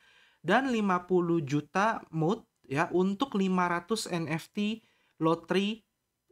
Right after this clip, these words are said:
eh, pemenang gitu ya. Eh, ini untuk top dua puluh persen campaign partisipan. Nah, airdrop reward-nya. Nah, di sini karena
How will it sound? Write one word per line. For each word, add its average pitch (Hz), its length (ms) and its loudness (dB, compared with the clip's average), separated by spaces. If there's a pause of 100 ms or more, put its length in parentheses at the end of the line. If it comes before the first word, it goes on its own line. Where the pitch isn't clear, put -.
(140)
eh, 156 160 0
pemenang 180 560 0
gitu 127 160 -6
ya. 147 160 -2 (480)
Eh, 143 640 0
ini 180 160 0
untuk - 240 -4
top 202 240 -2
dua 151 80 2
puluh 151 240 -2
persen 190 320 -2
campaign 165 480 -4
partisipan. 131 720 -6 (640)
Nah, 175 240 2
airdrop 208 240 2
reward-nya. 233 640 0 (400)
Nah, 151 160 0
di 156 160 0
sini 285 560 -2
karena 180 880 0